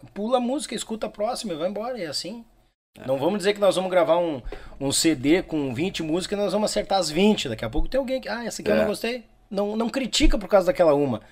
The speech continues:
Speaker 1: Passa pra frente, escuta as outras dez lá, o que tá
Speaker 2: Escuta.
Speaker 1: bagual, o negócio feito
Speaker 2: É,
Speaker 1: com o coração
Speaker 2: é, é
Speaker 1: e
Speaker 2: o
Speaker 1: com
Speaker 2: que nós
Speaker 1: carinho.
Speaker 2: temos que, exemplo, compartilhar mais, esse, aproveitar esse lance que tem de tecnologia, que é fácil de compartilhar,
Speaker 1: É.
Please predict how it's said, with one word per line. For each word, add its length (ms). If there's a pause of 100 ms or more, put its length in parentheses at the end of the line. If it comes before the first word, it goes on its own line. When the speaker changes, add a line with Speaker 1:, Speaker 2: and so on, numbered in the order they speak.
(260)
Speaker 1:
Passa 240
pra 120
frente, 260
escuta 320
as 80
outras 260
dez 280
lá, 100
o 60
que 60
tá 60
Speaker 2:
Escuta. 160
Speaker 1:
bagual, 520
o 20
negócio 320
feito 140
Speaker 2:
É, 60
Speaker 1:
com 60
o 40
coração 320
Speaker 2:
é, 20
é 20
Speaker 1:
e 0
Speaker 2:
o 60
Speaker 1:
com 60
Speaker 2:
que 40
nós 160
Speaker 1:
carinho. 240
Speaker 2:
temos 60
que, 300 (220)
exemplo, 340
compartilhar 760
mais, 380
esse, 840
aproveitar 760
esse 220
lance 260
que 120
tem 200
de 120
tecnologia, 800
que 140
é 20
fácil 400
de 100
compartilhar, 640
Speaker 1:
É. 240